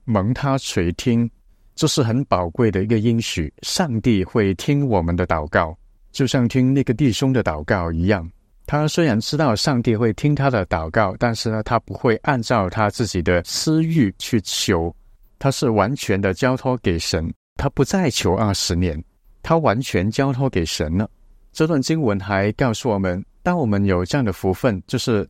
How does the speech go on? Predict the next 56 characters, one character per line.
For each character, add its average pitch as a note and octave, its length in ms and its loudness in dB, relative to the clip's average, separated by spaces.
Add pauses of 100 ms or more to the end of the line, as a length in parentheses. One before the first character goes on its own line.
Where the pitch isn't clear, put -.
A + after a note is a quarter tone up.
祷 F2+ 180 2
告 B2+ 200 0
蒙 G2 220 0
神 A2+ 260 -2
应 D#3 200 2
许， - 360 -6 (440)
我 A2 120 4
们 C#3+ 160 2
有 D#3 160 4
了 G#2+ 100 2
这 - 160 -2
个 D3 140 0
福 G#2+ 220 -4
分 D3 260 -2
以 F2+ 80 -2
后， G#2 300 -2
应 E3+ 160 -2
该 D#3+ 200 0
怎 D#3 160 -6
么 - 120 -2
做 C3+ 200 0
呢？ C#3 160 -2 (460)
就 C3 120 0
是 A#2+ 180 0
应 F3+ 240 2
该 D#3 180 2
为 D3 260 2 (100)
弟 C#3 180 4
兄 D3 360 -2 (120)
来 F2+ 240 -2
代 A2 240 0
求。 E2+ 420 -4 (460)
为 D#3 120 4
什 A#2 160 0
么 G#2 120 2
为 B2+ 200 4
弟 C#3 200 2
兄 D3 280 -2
来 F#2+ 140 0
代 G#2+ 180 2
求 F2+ 280 -4
呢？ A2+ 120 -2 (300)
弟 F3+ 160 4
兄 F3+ 380 0
就 C#3 160 0
是 G#2+ 280 0
神 G2+ 300 -2
所 - 320 -4
爱 D#3 260 2
的， E2 160 -2 (440)
就 - 160 0
是 B2 200 0
神 A#2+ 340 0
所 F#2+ 220 -4
生 C#3+ 400 0
的。 C3+ 160 0